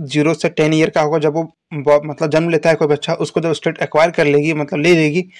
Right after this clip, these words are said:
तो ज़ीरो से, मतलब उसको जन्म से लेकर के दस साल तक का एजुकेशन कैसा होगा, फिर दस से लेकर के पन्द्रह साल का एजुकेशन कैसा होगा, पन्द्रह से लेकर के बीस साल तक का एजुकेशन क्या होगा,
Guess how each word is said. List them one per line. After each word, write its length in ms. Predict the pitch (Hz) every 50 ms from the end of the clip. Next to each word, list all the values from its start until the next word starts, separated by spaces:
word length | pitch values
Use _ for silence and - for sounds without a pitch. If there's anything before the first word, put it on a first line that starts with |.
| - - - _ _ _
तो 60 | - 165
ज़ीरो 340 | 139 139 165 - 185 190
से, 160 | 180 - 170 143
मतलब 260 | 147 147 - 160 156
उसको 180 | 147 147 175
जन्म 260 | 156 143 165 170 180 165
से 140 | - 175
लेकर 240 | 165 160 147 165 156
के 100 | 151 170
दस 280 | 151 139 160 160 156 -
साल 140 | 160 156 147
तक 200 | - 165 151 -
का 100 | 160 156
एजुकेशन 380 | 143 147 - 151 - 165 160
कैसा 320 | 143 156 135 127 - 156 147
होगा, 260 | 143 147 143 147 147 147 - _ - - _ _ _ _ -
फिर 80 | 175
दस 300 | 143 131 170 180 175 -
से 140 | - - 185
लेकर 240 | 175 165 147 170 165
के 100 | - 180
पन्द्रह 280 | - - 160 156 175 165
साल 180 | - - 165
का 120 | 147 - 156
एजुकेशन 420 | 151 147 151 160 143 - 165 156
कैसा 320 | - 156 143 - - 156
होगा, 300 | 151 156 156 147 151 151 147 - _ _ - - - - _ _ _
पन्द्रह 240 | 180 165 160 165 190
से 140 | 175 - 185
लेकर 240 | 170 160 - 175 151
के 140 | - 180 160
बीस 220 | 139 147 147 -
साल 160 | - 165 151 143
तक 100 | 165 151
का 80 | - 156
एजुकेशन 420 | 151 147 147 - - - 160 151
क्या 180 | 143 160 151 151
होगा, 260 | 151 151 151 156 156